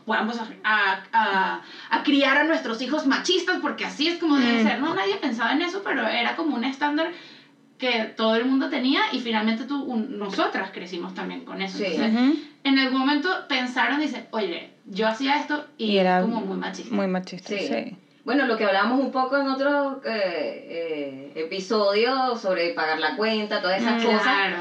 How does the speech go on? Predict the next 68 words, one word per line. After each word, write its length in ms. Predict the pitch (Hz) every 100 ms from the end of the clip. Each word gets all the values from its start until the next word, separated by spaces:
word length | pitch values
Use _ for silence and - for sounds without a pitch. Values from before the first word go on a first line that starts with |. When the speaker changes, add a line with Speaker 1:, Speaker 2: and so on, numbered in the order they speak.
| 165
Speaker 3:
que 80 | 247
uno 160 | 240 254
dice, 400 | 269 277 247 -
"En 100 | 220
realidad 280 | 226 233 240
no 80 | 294
sé 160 | 302
por 240 | 302 294 311
qué 160 | 320
quiero 260 | 285 277 294
que 80 | 285
pague 280 | 226 220 262
la 120 | 277
primera 300 | 233 220 233
cita", 280 | 277 285 269
pero 160 | 233
es 40 | 220
algo 240 | 226 254
que 240 | 269 233 214
como 260 | 208 190
que 120 | 190 185
viene 300 | 190 214 233
contigo, 640 | 180 - 190 196 247 247
como 180 | 226 -
Speaker 2:
Mm. 40 |
Speaker 3:
arraigado, 640 | 220 226 208 190 143 - - - -
Speaker 1:
Sí. 100 | 170 -
Speaker 3:
y 100 | 208
en 80 |
verdad 340 | 190 185 180 185
no 100 | 208
tiene 240 | 220 233
por 160 | 208 175
qué 100 | 165
ser 200 | - 202
así 320 | 214 240 233
y 20 |
tampoco 340 | - 151 143 160
está 180 | 185 175
mal, 220 | - - - -
Speaker 1:
Claro. 240 | 202 -
Speaker 3:
si 100 | 170
vamos 340 | 156 147 190
a 80 | 196
lo 180 | 160 -
concreto. 560 | 160 160 156 143 139 - - - - -
Pero 300 | 185 185 185
sí, 240 | 208 208
obviamente, 580 | 165 170 180 202 196 175
yo 180 | 247 277
por 100 | 302
lo 100 | 269
menos 280 | 269 311
considero 400 | 311 262 220 208
que 140 | 214 247
crecí 320 | 220 190 208
en 100 | 196
un 120 | 214 226
lugar, 300 | 233 233 226
no, 60 |
a 20 | 147
ver, 160 | 285
no 100 | 143
machismo 440 | - 196 220 233 240
extremo, 460 | - 285 262 254 294
pero 160 | 147
mi 100 | 139
mamá 440 | 131 131 143 -